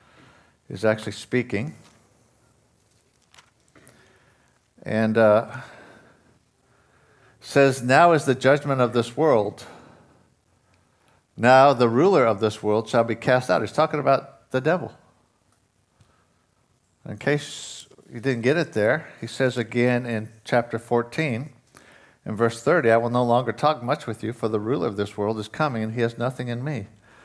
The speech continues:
He's talking about the, Satan. In fact, one John five nineteen says, "The whole world lies under the sway or the influence of the wicked one." So what happened is that between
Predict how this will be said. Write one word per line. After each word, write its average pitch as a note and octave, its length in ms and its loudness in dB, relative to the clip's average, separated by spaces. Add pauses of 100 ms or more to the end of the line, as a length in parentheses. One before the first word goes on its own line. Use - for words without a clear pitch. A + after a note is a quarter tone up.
(380)
He's - 120 -16
talking G3 260 0
about C#3+ 240 0
the, - 140 -4 (400)
Satan. F3+ 420 -2 (840)
In - 60 -16
fact, D#3 220 4
one D#3+ 240 0
John B2+ 260 4
five C3+ 300 2
nineteen C3 560 -2
says, B2+ 480 2
"The C3 100 2
whole D3 500 2
world D#3 640 2 (720)
lies C3+ 260 4
under C#3+ 200 2
the B2+ 100 0
sway D#3 400 2
or C3 160 4
the C3 140 0
influence C#3+ 400 -4
of C3+ 80 -4
the D3+ 80 -2
wicked F3+ 300 -2
one." F#2 180 -6 (2000)
So E3+ 140 2
what F#3 240 4
happened F#3 580 4 (360)
is F#3 320 6
that F3+ 340 4
between G#3 720 0